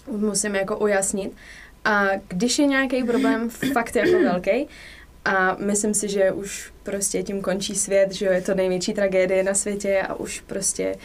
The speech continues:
to končí, tak, eh, jsem se naučila vždycky jako myslet na tu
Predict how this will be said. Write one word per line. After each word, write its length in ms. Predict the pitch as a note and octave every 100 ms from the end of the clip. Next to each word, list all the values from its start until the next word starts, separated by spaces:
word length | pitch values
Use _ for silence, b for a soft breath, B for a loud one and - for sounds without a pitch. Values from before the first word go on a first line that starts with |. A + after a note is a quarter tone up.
| B B B
to 120 | - G#3
končí, 520 | G#3 G#3 - B3 B3+ B B B -
tak, 300 | A3 G#3+ G#3+
eh, 520 | G3+ G3+ G3+ G3+ G#3+
jsem 180 | A3 G#3+
se 160 | -
naučila 460 | G#3+ G3+ G#3 G#3+ G#3
vždycky 380 | G#3+ G3+ - G#3+
jako 300 | G3+ G3+ G#3 G#3 G#3
myslet 480 | G#3 G#3 G#3+ G3+
na 140 | G#3 G3+
tu 200 | G#3+